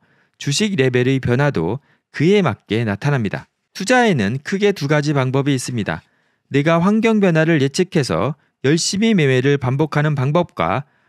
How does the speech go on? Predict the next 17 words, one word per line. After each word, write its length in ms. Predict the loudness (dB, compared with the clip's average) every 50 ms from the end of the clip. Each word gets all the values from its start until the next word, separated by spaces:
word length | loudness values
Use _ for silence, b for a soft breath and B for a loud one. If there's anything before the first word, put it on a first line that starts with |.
| _ _ _
환경 440 | -2 -2 0 0 0 0 0 2
변화에 360 | 2 2 2 2 2 0 0 -2
잘 300 | -2 -2 0 0 0 0
대응하는 540 | 0 0 2 2 0 0 0 0 -2 -2
기업을 380 | -2 0 0 0 0 -2 -2 -2
찾아서 560 | -4 -4 -2 -2 -2 -2 -2 -2 -4 -4 -6 b b b b b _
묻어가는 580 | -6 -4 0 0 0 2 2 0 0 0 -2 -2
방법입니다. 760 | -2 -4 -2 -2 0 0 0 0 -2 -2 -2 -4 -6 -8 -10 _ _ _ _ _ _ _ _
전자의 460 | -4 -2 0 0 2 2 2 2 2 0
방법은 600 | 0 -2 -2 0 0 0 0 0 -2 -2 -4 -6 -8
엄청난 640 | -6 -2 -2 -2 -2 0 -2 0 0 0 0 2 2
에너지를 480 | 2 2 2 0 0 0 0 0 0 0
소비하면서도 920 | 0 0 -2 0 0 0 2 2 2 2 2 0 0 0 0 -2 -2 -4 b b b b b b b
능률은 640 | -2 0 2 2 4 2 2 2 0 0 -2 -6 -6 -6 -4
낮은 360 | -4 -2 -2 -2 -2 -2 -2
제로섬 520 | -2 0 0 0 0 0 -2 -2 -2 -2 0
게임입니다. 640 | 0 0 2 2 0 0 -2 -2 -4 -6 -10 -12